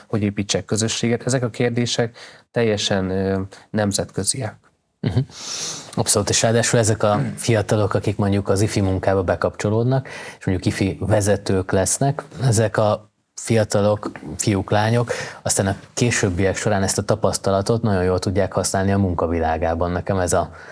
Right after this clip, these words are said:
Speaker 2: egyik ilyen meglátásom, hogy akik ifi vezetőként bekapcsolódnak, azok utána mondjuk az itt megszerzett tapasztalattal tovább mennek. Mik azok a, mik azok az ilyen vezetői elvek, amiket megpróbáltok már így az ifi munkában,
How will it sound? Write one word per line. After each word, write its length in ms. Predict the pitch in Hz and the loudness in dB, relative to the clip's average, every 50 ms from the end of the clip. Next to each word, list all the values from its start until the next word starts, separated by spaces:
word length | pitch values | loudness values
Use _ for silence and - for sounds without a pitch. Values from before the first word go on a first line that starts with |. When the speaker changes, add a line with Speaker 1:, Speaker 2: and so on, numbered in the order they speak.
| - - _ | -20 -12 _
Speaker 2:
egyik 280 | - 90 87 85 - | -4 -2 -2 -2 0
ilyen 140 | - 95 92 | 0 0 0
meglátásom, 880 | 92 90 92 95 95 92 90 92 90 90 90 - - 95 92 - - 98 | 0 0 0 0 2 2 2 2 2 0 0 -2 -2 -2 0 0 0 0
hogy 160 | 92 98 95 | 0 2 0
akik 320 | 92 - - 101 - - | 0 0 0 -2 -2 0
ifi 260 | - 104 110 - - 98 | 0 -2 0 0 0 2
vezetőként 880 | 92 101 98 90 - 95 87 - - 95 92 82 - - 90 90 87 | 2 2 2 2 2 0 0 0 -2 -2 -2 -2 -2 -2 -2 0 0
bekapcsolódnak, 800 | 82 87 82 - - 101 - - - 143 139 135 143 135 - - - - - - - - _ | 0 -2 0 -2 -2 -4 -2 -2 0 0 2 2 2 0 -2 -6 -10 -16 -16 -18 -20 -20 _
azok 340 | - - 110 110 117 110 - | -4 0 2 2 2 2 0
utána 400 | 104 - - 95 87 92 92 92 | 0 0 0 0 0 0 0 0
mondjuk 320 | 95 95 92 92 90 - | 0 0 0 0 0 0
az 120 | 95 92 95 | 0 0 0
itt 160 | 95 87 - | 0 -2 -2
megszerzett 580 | 92 82 80 - - 95 90 85 87 87 - | -2 -2 0 0 2 2 2 2 0 -2 -2
tapasztalattal 880 | - - 85 - 92 82 - - - 95 90 85 82 - - 90 85 80 | -2 -4 -2 -2 -2 -2 -2 -2 0 0 0 0 0 -2 -2 -2 -2 0
tovább 360 | - 92 82 85 82 82 80 | -2 -2 0 0 0 0 0
mennek. 380 | 85 85 85 87 90 92 90 - - - - - - | -2 -2 -2 -2 -2 -4 -4 -6 -10 -12 -12 -8 -2
Mik 180 | - 151 156 156 | 0 2 2 2
azok 240 | 117 101 95 - | 2 0 0 2
a, 260 | - 98 95 87 - - _ - | 2 0 0 0 -6 -12 _ -2
mik 160 | 127 147 151 | -2 0 2
azok 200 | 165 120 117 101 | 2 2 2 2
az 100 | - 98 | 2 2
ilyen 240 | 98 104 98 98 98 | 2 2 2 2 2
vezetői 600 | 92 113 117 110 110 98 98 - 95 92 90 92 | 2 4 4 4 2 2 0 0 -2 0 2 2
elvek, 380 | 90 87 87 87 85 85 82 - | 2 2 2 2 0 0 0 -2
amiket 360 | 90 90 90 - 95 92 - | -2 -2 0 -2 -2 0 0
megpróbáltok 800 | 101 101 95 - - 101 92 85 90 87 87 85 - 90 82 | 0 0 -2 -2 -2 -2 0 0 0 0 0 -2 -2 -4 -4
már 280 | - 98 92 87 87 87 | -2 0 0 0 0 0
így 140 | 87 87 90 | 0 0 0
az 100 | 90 85 | 0 0
ifi 220 | 95 90 - - | -2 -2 -2 -4
munkában, 720 | 90 87 85 85 85 - 90 85 82 85 90 90 92 92 | -2 -2 -2 -2 -2 -2 -2 -2 0 0 0 0 0 -2